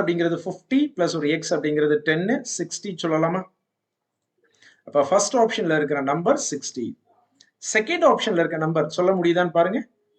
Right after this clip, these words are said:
ஃபிஃப்டி பிளஸ் டென் பிளஸ் ஒரு டென், செவன்டி. So, ஆப்ஷன் சி தான் ஆன்சர். எயிட்டி, ஃபார்ட்டி into டூ எயிட்டி, ஆன்சர் அது கிடைச்சிருச்சு.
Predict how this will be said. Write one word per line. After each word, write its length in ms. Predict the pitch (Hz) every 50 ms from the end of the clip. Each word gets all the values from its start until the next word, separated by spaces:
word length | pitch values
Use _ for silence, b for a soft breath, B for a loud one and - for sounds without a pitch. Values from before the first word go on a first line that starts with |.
| _ _ _ _ _ _ _ _ _ _ _ _ _ _ _ _ _
ஃபிஃப்டி 580 | 151 143 135 139 - - - 165 156 220 - - - - _ _ _ _ _ _ -
பிளஸ் 400 | 160 180 214 269 262 - - - _
டென் 400 | - 123 117 139 185 269 - - _ _ _ _ _ _ -
பிளஸ் 340 | 170 185 190 185 - -
ஒரு 280 | - 143 127 120 110 110 -
டென், 360 | 135 131 147 190 254 - - _ _ _ _ _ - - - - -
செவன்டி. 600 | 180 175 180 220 220 185 - - 139 131 110 - - - _ _ _ _ _ _ _ _ _ _ _ _ _ _ _ _
So, 320 | - - 160 151 151 170
ஆப்ஷன் 260 | 170 - - 196 185 175
சி 200 | - - 208 214
தான் 280 | 226 233 208 185 180
ஆன்சர். 280 | 185 180 - 262 269 254
எயிட்டி, 540 | 156 160 160 170 160 - 220 269 330 381 - _ -
ஃபார்ட்டி 480 | 160 160 185 190 - - 240 240 -
into 260 | 170 170 185 175 202 196 -
டூ 140 | 196 196 185
எயிட்டி, 420 | 165 160 165 180 170 - 240 294
ஆன்சர் 320 | - 165 156 160 156 156 180
அது 160 | 151 139 131
கிடைச்சிருச்சு. 560 | 131 90 113 110 - - - - - -